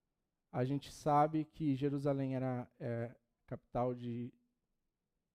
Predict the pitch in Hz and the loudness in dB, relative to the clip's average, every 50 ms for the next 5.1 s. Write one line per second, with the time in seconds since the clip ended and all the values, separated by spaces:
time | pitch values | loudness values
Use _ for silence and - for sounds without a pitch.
0 | _ _ _ _ - 131 120 - 139 135 131 127 135 131 143 156 151 147 147 151 | _ _ _ _ -8 -8 -6 -4 -4 -4 -2 -2 -4 -6 -6 -4 -2 2 2 2
1 | 175 214 262 262 - - - _ - - - - _ - - _ _ _ _ _ | 2 0 -2 -6 -10 -16 -20 _ -20 -20 -20 -20 _ -20 -20 _ _ _ _ _
2 | _ _ _ _ _ _ _ _ _ _ _ - 170 180 180 170 180 202 185 151 | _ _ _ _ _ _ _ _ _ _ _ 0 2 4 4 4 4 2 2 0
3 | 160 170 190 214 220 220 233 233 202 190 - _ _ _ _ _ _ _ _ _ | -2 -2 0 0 2 0 0 -2 -6 -10 -14 _ _ _ _ _ _ _ _ _
4 | _ _ _ - 143 139 143 147 143 147 151 165 170 - - 165 175 175 - - | _ _ _ -6 -4 -2 0 0 0 0 0 -2 -2 -4 -6 -6 -6 -6 -8 -10
5 | 127 131 | -12 -12